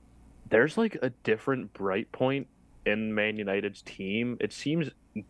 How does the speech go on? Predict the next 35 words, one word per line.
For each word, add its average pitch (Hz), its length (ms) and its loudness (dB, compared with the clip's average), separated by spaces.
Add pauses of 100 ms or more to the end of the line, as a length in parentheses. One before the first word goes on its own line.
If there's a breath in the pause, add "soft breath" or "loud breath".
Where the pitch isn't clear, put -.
(140)
like, 101 220 2
week 113 280 0
in, 107 180 0
week 101 240 -4
out, 87 260 -4 (160)
and 107 120 2
it's 104 140 -2
never 110 340 2
the 110 100 -4
same. 87 360 -8 (840)
You - 60 4
know 139 60 6
what 170 80 2
I 160 40 0
mean? 123 220 -2
Like, 113 120 -2
I 104 40 -2
feel 151 180 -2
like 151 140 -2
one 107 260 0
week 107 260 -6
they 101 80 -2
have, 98 200 0
like, 92 260 -4 (440)
maybe, 101 240 4
like, 104 180 0
Wan 98 260 2
Bissaka, 92 640 -2
like, 85 180 -8
down 92 200 -2
the 92 80 -6
right 92 200 0
flank 92 380 -2
is, 90 140 -8
like, 87 220 -2